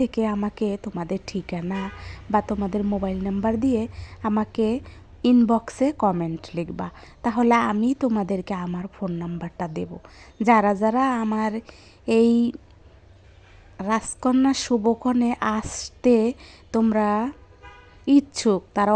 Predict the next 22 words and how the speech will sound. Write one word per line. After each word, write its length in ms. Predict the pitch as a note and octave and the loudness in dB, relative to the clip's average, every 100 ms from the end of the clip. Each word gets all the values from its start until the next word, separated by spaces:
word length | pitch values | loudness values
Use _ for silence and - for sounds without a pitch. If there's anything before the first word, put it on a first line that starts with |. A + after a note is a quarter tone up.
| G#3+ | 4
অবশ্যই 540 | A3+ A3+ - B3+ C4 B3+ | 2 0 -2 0 0 0
আমার 220 | G3+ G3 - - - - - A#3+ | -2 -4 -6 -12 -20 -20 -2 6
ইনবক্সে 760 | B3+ A#3+ A3+ A3 - - A#3+ A3 C#4 - | 8 8 4 0 -4 -4 0 0 -2 -4
আমাকে 300 | F#3+ F#3+ - F#3 | -4 -4 -4 -2
জানাবা। 460 | F#3+ F3+ F#3 E3+ E3+ F3 - - - - - | -2 -4 -6 -6 -10 -12 -20 -20 -20 -8 -2
আর 80 | G#3+ E3+ | -2 2
জানাইলে 500 | A3 A3 B3+ B3+ A#3 A#3 A#3 | 2 4 6 6 6 4 4
তখন 320 | G#3 - G#3+ G#3 A#3 | 0 -2 -2 0 0
তোমাদের 360 | G3 F#3+ G3+ G3+ G#3 | -2 0 -2 -2 -2
নাম্বার 360 | G3+ G3 G3+ G#3+ - - | -2 0 -2 -4 -10 -6
পাইলে 460 | A#3 A#3 G#3+ F#3+ G3 A#3+ - - - G#3+ | 0 0 0 -2 -2 -4 -10 -20 -14 -6
আমি 160 | G#3+ G#3+ A#3+ | -2 0 0
তোমাদের 360 | B3 A#3+ G#3+ G#3+ G#3 | 0 0 0 -2 -2
নাম্বার 320 | G3 F#3+ F#3 G#3 | -2 -2 -2 0
অনুযায়ী 480 | A3 B3 A3 F#3+ G3+ B3 - - - - | 2 0 0 -2 -4 -6 -12 -20 -20 -6
তোমাদেরকে 640 | A#3 A3 G3 A3 A3 - A3+ A3 C4+ - - A3+ | 0 2 2 0 -2 0 0 0 -4 -14 -6 0
ইমি-, 260 | A3+ A3 - | 2 0 -4
এ, 20 | A2 - - - - | -6 -6 -14 -20 -4
কি 80 | A#3+ A3 | -2 2
বলে, 260 | G#3 F#3+ C4 F4+ C#4+ - - - - - | 2 2 0 -2 -4 -8 -14 -20 -18 -2
তোমাদেরকে 520 | A#3+ A#3 A3 A#3+ A#3+ D#4 | 2 2 4 0 2 2
আমি 160 | C4+ B3 | 2 2